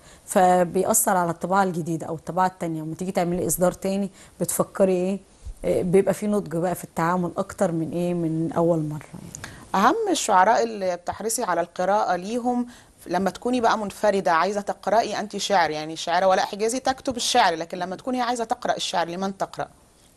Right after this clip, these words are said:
Speaker 1: لمين؟ احنا
Speaker 2: آه.
Speaker 1: كعامة احنا ك-، كشعراء، اه، طبعًا احنا كلنا أصدقاء على صفحات التواصل، فبنقرأ لبعض.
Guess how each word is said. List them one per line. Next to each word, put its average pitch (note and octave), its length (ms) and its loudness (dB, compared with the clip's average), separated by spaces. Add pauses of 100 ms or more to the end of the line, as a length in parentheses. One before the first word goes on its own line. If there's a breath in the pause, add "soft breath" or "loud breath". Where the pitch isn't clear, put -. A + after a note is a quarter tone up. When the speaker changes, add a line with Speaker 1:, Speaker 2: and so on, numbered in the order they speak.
(480)
Speaker 1:
لمين؟ F3 500 -4
احنا A3 300 0
Speaker 2:
آه. - 20 4 (100)
Speaker 1:
كعامة G#3 640 2
احنا F#3+ 300 -2
ك-، D#3 440 -4
كشعراء، D#3+ 540 0 (640 loud breath)
اه، E3+ 420 6
طبعًا G#3+ 280 4
احنا E3 140 -6
كلنا F#3 300 -4
أصدقاء E3 340 -2
على D#3 580 -2
صفحات F3 400 -2
التواصل، E3 540 -2
فبنقرأ F#3 840 2
لبعض. D#3 360 -2